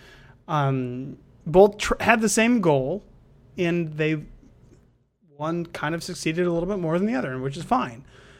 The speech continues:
Uh, I guess that's my point, is that T N G found itself in a very unique position where it could do both, and it tried to,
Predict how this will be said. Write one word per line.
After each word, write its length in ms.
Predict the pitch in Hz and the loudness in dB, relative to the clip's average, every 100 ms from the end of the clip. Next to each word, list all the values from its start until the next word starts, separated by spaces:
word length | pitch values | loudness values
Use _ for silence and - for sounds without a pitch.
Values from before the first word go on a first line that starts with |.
| - - - | -20 -20 -10
Uh, 220 | 190 214 | -8 -4
I 60 | 190 | -2
guess 240 | 180 226 | 0 0
that's 160 | 220 208 | -2 -2
my 100 | 185 | -2
point, 320 | - 226 190 | -2 -4 -4
is 80 | 151 | -4
that 180 | 151 143 | -8 -6
T 200 | - 240 | -4 -2
N 80 | |
G 140 | 202 190 | -2 -2
found 220 | 180 170 | -2 -2
itself 360 | 151 185 151 147 | -2 0 0 0
in 80 | |
a 100 | 135 | -2
very 240 | 135 151 156 | -2 -2 -2
unique 300 | 147 139 139 | -2 -4 -4
position 460 | 147 170 165 147 | -4 -2 -2 -2
where 280 | 139 139 139 | -2 -2 -4
it 240 | 143 147 139 | -6 -12 -10
could 320 | 156 151 135 | -6 -6 -4
do 140 | 147 | -4
both, 520 | 143 139 147 247 269 - | -2 0 2 2 -2 -8
and 100 | 160 | -6
it 140 | 151 | -6
tried 580 | 143 208 214 240 220 196 | -6 -6 -4 -4 -8 -10
to, 160 | - | -10